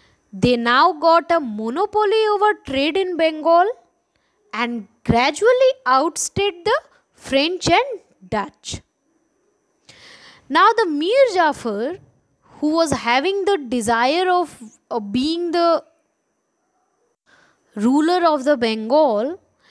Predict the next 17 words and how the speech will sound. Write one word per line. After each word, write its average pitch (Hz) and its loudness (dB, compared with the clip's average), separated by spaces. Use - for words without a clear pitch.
and 254 -2
he - -6
was 294 0
the 302 0
commander-in-chief 294 -2
of 262 -4
the 339 2
Sirajuddaullah's 254 0
army, 240 -2
he 381 0
now 240 2
became 262 -2
the 392 2
Nawab 240 2
of 185 -8
the 330 -2
Bengal. 202 -10